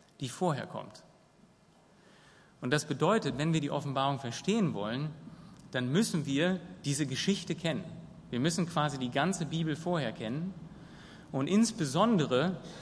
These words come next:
müssen wir die prophetischen Texte des Alten Testamentes kennen, auf die sich die Offenbarung im ganz Besonderen bezieht. Ein Beispiel, nur ein ganz kleines Beispiel dafür. Ähm, wenn es in der Offenbarung dieses Bild gibt,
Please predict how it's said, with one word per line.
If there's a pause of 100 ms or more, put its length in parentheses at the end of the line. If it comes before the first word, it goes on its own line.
(180)
müssen
wir
die
prophetischen
Texte
des
Alten
Testamentes
kennen, (480)
auf
die
sich
die (280)
Offenbarung
im (240)
ganz
Besonderen (360)
bezieht. (1800)
Ein
Beispiel,
nur
ein
ganz
kleines
Beispiel
dafür. (720)
Ähm, (680)
wenn
es
in
der
Offenbarung
dieses
Bild
gibt,